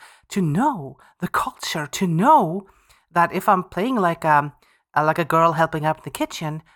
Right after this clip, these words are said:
I know that there are sheep skulls under my feet. That doesn't, doesn't have to mean much, just the knowledge just makes it magical. I love it. So this was a quickie,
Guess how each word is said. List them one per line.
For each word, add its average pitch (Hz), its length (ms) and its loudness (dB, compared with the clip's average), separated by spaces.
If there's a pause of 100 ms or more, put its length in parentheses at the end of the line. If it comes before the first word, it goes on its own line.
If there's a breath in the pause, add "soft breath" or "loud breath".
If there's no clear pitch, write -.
(140 soft breath)
I 165 140 2
know 185 640 0
that 156 160 -6
there 156 120 0
are 147 80 -2
sheep 226 240 -10
skulls 147 300 -2
under 151 180 -4
my 151 140 -6
feet. 196 240 -8
That 160 140 0
doesn't, 269 480 -10
doesn't 262 200 0
have 196 140 -2
to 151 80 -4
mean 254 260 0
much, 147 320 -4 (220 loud breath)
just - 220 -4
the 202 60 -2
knowledge 160 480 -4 (120)
just - 160 -16
makes 180 200 -8
it 156 60 -10
magical. 143 600 -8 (640)
I 196 120 0
love 175 320 0
it. - 260 -20 (800)
So - 100 -8
this 320 160 -2
was 359 100 0
a 339 40 -2
quickie, 302 500 -2